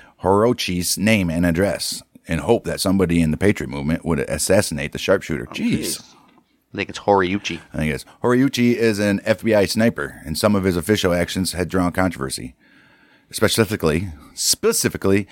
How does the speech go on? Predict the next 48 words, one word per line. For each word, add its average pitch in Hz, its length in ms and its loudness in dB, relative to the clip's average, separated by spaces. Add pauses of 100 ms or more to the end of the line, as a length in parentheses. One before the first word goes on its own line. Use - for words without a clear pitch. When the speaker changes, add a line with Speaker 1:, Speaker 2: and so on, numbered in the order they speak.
(180)
Speaker 1:
his 92 120 4
shooting 104 380 4
and 95 200 0
killing 104 280 4
of 80 80 2
Randy 92 260 2
Weaver's 87 340 0
wife 87 360 0
while 82 160 2
she 82 300 -6
held 87 300 0
an 76 140 -6
infant - 240 -8
child. 78 340 -2
Yeah, 71 180 -4
that - 100 -4
was, 120 260 -2
Speaker 2:
Oh, - 60 -20 (160)
that 120 100 2
Speaker 1:
that - 60 2
Speaker 2:
was 113 140 -2
Speaker 1:
was - 100 -4
Speaker 2:
the 110 80 4
ones 113 160 4 (120)
that 107 60 2
Speaker 1:
ridiculous. 101 140 2
Speaker 2:
they 104 80 2
were 104 100 4
holed 110 220 2
up 107 100 0
in 98 60 -6
the 92 100 -8
cabin. 110 400 2
Speaker 1:
Yeah, 92 160 0
Speaker 2:
And, 92 100 0
yeah, 95 500 2
yeah, - 80 -2
yeah, 92 120 0
Speaker 1:
bad. - 540 -4 (180)
Speaker 2:
yeah. 76 200 0
Speaker 1:
Uh, 73 40 0
what, 76 240 -2 (160)
what 78 140 -4
was 65 80 -4
the 67 80 -6
name 67 180 -6
of 62 60 -8
that? 60 240 -6